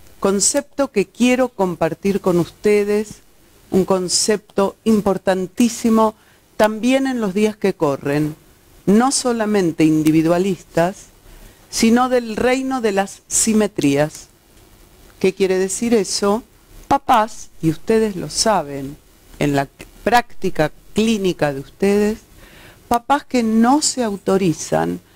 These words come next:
a decir, "Este tema no se negocia",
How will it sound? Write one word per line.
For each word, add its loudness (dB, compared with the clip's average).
a 0
decir, 0
"Este 0
tema 0
no 2
se -2
negocia", -2